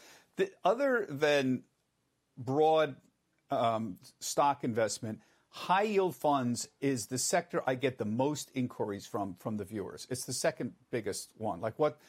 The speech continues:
very typically, I have five to ten percent of my portfolio in high yield. What should I do with it now? Now, I mean, a lot of people reaction is, you know, with rates going up, it's not gonna be a good idea. And yet,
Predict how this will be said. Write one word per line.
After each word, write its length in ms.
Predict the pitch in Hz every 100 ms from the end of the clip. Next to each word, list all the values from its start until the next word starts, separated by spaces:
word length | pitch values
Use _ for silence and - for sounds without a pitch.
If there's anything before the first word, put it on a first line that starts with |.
| - - 208 170
very 360 | 139 208 254
typically, 520 | - 214 180 147 151
I 120 | 135 143
have 160 | 139
five 260 | 147 170 151
to 60 |
ten 200 | 143 151
percent 240 | 135 131 143
of 60 |
my 140 | 127 117
portfolio 760 | - 117 110 160 156 143 135 127 - -
in 160 | 113
high 240 | 107 123 120
yield. 420 | 123 151 143 131 -
What 220 | - 151 165
should 220 | - 156
I 120 | 143
do 220 | 117 127
with 180 | 123 113
it 240 | 117 113 - _ _ -
now? 480 | 117 117 107 - - _ _ _ _
Now, 260 | 143 131 - -
I 60 | 139
mean, 140 | 147
a 60 | 135
lot 200 | 147 175
of 60 | 160
people 480 | 160 131 127 127 -
reaction 760 | 131 139 147 151 - 135 120 -
is, 460 | 123 120 113 113 - -
you 100 | 131
know, 120 | 117
with 160 | 117 110
rates 280 | 139 143 -
going 320 | 131 120 127
up, 180 | 143 143
it's 140 | 117
not 140 | 135 123
gonna 120 | 123
be 120 | 120
a 60 | 113
good 140 | 127
idea. 540 | 120 123 175 160 139 -
And 200 | 143 156
yet, 300 | 170 156